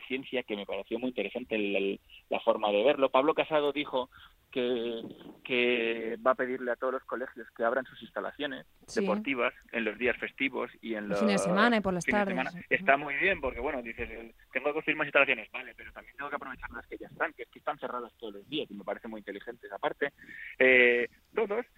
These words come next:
Speaker 1: el Mundial de Pedro Sánchez, todos dejaron siempre alguna especie de compromiso que no, a nosotros evidentemente no se nos va a olvidar y tenemos cuatro años para recordárselo.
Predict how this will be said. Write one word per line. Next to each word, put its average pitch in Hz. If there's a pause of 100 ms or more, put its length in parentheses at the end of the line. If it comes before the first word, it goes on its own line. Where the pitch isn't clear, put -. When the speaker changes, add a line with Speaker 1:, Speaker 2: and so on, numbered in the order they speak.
Speaker 1:
el 131
Mundial 123
de 120
Pedro 123
Sánchez, 185
todos 233
dejaron 214 (380)
siempre 185
alguna 170
especie 170
de 160
compromiso 170 (260)
que 107
no, 113
a 107
nosotros 127
evidentemente 120
no 110
se 123
nos 123
va 131
a -
olvidar 139 (320)
y 127
tenemos 117
cuatro 131
años 113
para 110
recordárselo. 110